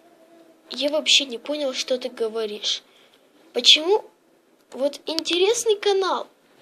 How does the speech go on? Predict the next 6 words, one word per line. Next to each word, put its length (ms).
Канал 360
у 40
него 220
по-интересному 800
называется. 600
Флай. 720